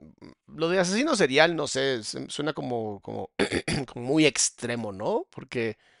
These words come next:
pues, al final no creo que haya sido muchas personas como Didi, igualitas así, todas grandotas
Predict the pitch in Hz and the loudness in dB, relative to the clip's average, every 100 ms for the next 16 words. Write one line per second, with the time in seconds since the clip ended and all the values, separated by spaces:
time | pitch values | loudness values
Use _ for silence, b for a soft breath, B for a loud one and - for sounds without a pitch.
0 | _ _ _ - 127 127 127 156 156 - | _ _ _ -2 -2 0 2 2 2 0
1 | 147 143 131 123 143 139 135 139 143 147 | 2 4 4 4 0 0 -2 -4 0 0
2 | - 127 120 131 123 - 107 107 120 135 | 0 -2 -2 -2 -4 -6 -6 -6 -6 -6
3 | 131 143 123 117 113 113 120 113 113 117 | -6 -8 -6 -4 -4 -2 -4 -2 -8 -4
4 | 131 127 131 110 107 110 - 113 110 | 2 2 2 0 -2 -6 0 2 2